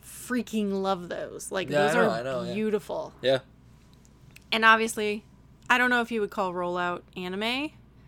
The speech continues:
Speaker 1: but he is a Japanese artist. And they said
Speaker 2: I
Speaker 1: that
Speaker 2: wouldn't call that anime, but
Speaker 1: Star Wars Visions, an original series of animated short films, celebrates the Star Wars galaxy through the lens of the world's best Japanese anime creators,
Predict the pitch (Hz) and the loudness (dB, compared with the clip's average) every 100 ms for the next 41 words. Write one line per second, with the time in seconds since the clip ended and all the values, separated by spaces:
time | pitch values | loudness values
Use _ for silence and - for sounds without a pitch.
0 | - - - 196 220 240 233 208 226 220 | -20 -14 -8 -4 2 2 2 2 2 0
1 | 202 185 165 160 214 - - - - - | -6 -4 -4 -4 -8 -10 -18 -20 -20 -20
2 | - - - - - - 233 208 202 196 | -20 -20 -20 -20 -14 -4 2 4 4 2
3 | 190 170 202 202 220 202 180 202 147 - | -2 0 0 0 2 4 6 6 6 4
4 | 143 123 110 117 107 104 107 95 - - | 6 6 4 -2 -4 -4 -4 -6 -4 4
5 | 240 233 269 233 208 185 190 208 214 - | 6 8 6 4 2 0 -2 -4 -8 -6
6 | 196 185 196 226 240 - 180 170 170 180 | -4 -4 -2 -4 -4 -4 -4 -2 -4 -6
7 | 160 190 190 190 185 175 - 196 196 - | -8 -6 -4 -4 -4 -6 -6 -6 -6 -8
8 | 175 160 170 - 202 190 185 180 175 - | -8 -6 -8 -8 -6 -4 -4 -4 -4 -10
9 | - - 175 180 190 185 170 170 - 170 | -14 -6 -4 -2 -4 -4 -4 -6 -8 -10
10 | - 175 196 214 185 180 185 - 160 156 | -8 -8 -6 -4 -4 -4 -6 -10 -10 -8
11 | 165 160 151 175 180 - - _ _ _ | -8 -8 -8 -4 -4 -6 -16 _ _ _
12 | - 185 180 190 180 160 175 170 170 160 | -4 -4 -2 -4 -4 -6 -8 -6 -6 -8
13 | 156 - 170 - 131 - - | -10 -10 -8 -8 -10 -14 -16